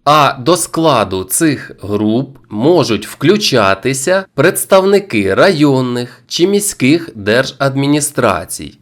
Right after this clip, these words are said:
виконавчих органів сільських, селищних чи міських районних рад, територіальних центрів комплектування та соціальної підтримки, поліцейські, а також, увага,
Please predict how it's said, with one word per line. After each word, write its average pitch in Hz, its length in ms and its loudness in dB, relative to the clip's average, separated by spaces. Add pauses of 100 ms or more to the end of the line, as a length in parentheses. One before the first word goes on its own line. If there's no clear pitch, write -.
виконавчих 143 880 0
органів 98 520 0
сільських, - 760 -4
селищних 95 920 -2 (100)
чи - 400 -4
міських 120 680 -4 (160)
районних 107 800 0
рад, 101 540 0 (100)
територіальних 175 800 2
центрів 113 460 0
комплектування 117 840 -2
та 104 140 -4
соціальної 104 680 -4
підтримки, 98 1040 -6
поліцейські, 175 1300 0 (120)
а 151 180 2
також, 117 720 0
увага, 113 680 -2